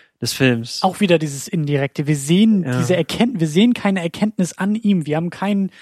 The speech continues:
Speaker 2: Shot auf sein Gesicht und dann geht buchstäblich das Licht auf oder in irgendeiner Form Veränderung oder, oder, oder Konsequenzen, die er draus zieht, dass wir sehen, wie, wie kalt er vorher war oder wie, äh,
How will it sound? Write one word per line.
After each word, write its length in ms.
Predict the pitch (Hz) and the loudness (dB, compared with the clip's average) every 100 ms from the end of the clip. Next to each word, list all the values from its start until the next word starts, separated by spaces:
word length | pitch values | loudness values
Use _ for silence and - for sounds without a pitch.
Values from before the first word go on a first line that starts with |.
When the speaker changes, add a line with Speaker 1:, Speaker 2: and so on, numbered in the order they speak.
| - _ | -20 _
Speaker 2:
Shot 300 | - 220 - | -4 -2 0
auf 100 | 196 | 0
sein 200 | 196 202 | 2 2
Gesicht 480 | 185 147 220 - - | 2 2 0 0 -10
und 280 | - 180 170 | -8 -6 -2
dann 220 | 185 185 | 0 0
geht 380 | 175 190 _ _ | 0 -2 _ _
buchstäblich 500 | 208 190 202 190 196 | -2 0 -2 -2 0
das 180 | 190 165 | 0 0
Licht 300 | 185 214 - | -2 -2 0
auf 180 | 185 180 | 2 2
oder 280 | 190 180 - | 0 0 -2
in 140 | 202 | -4
irgendeiner 580 | 233 269 277 - 220 214 | 0 0 0 0 0 0
Form 480 | - 220 226 220 196 _ _ _ _ _ - | 0 0 2 2 -2 _ _ _ _ _ -6
Veränderung 600 | 208 202 247 233 202 202 | -2 0 2 2 2 0
oder, 280 | 185 185 180 | 0 0 0
oder, 260 | 180 170 | -2 -2
oder 200 | 170 170 | -2 -2
Konsequenzen, 760 | - 190 185 180 - 262 - 220 | -2 -2 -2 -2 0 0 0 -2
die 100 | 208 | 0
er 100 | 202 | 0
draus 380 | 190 196 190 - | 0 -2 -2 -8
zieht, 300 | 196 190 180 | -8 -6 -6
dass 180 | - | -6
wir 140 | 170 165 | -6 -2
sehen, 340 | 185 180 175 | 0 0 -2
wie, 300 | 165 165 156 | -4 -6 -6
wie 260 | 156 156 147 - - _ - | -6 -4 -6 -10 -20 _ -12
kalt 380 | - 175 214 - | 0 4 4 2
er 160 | 170 | -6
vorher 480 | - 180 208 202 170 | 0 2 4 4 4
war 260 | 170 175 165 | 2 2 2
oder 180 | 156 | 2
wie, 460 | 151 156 156 160 160 | 0 -2 -2 -4 -4
äh, 260 | 165 175 | -6 -8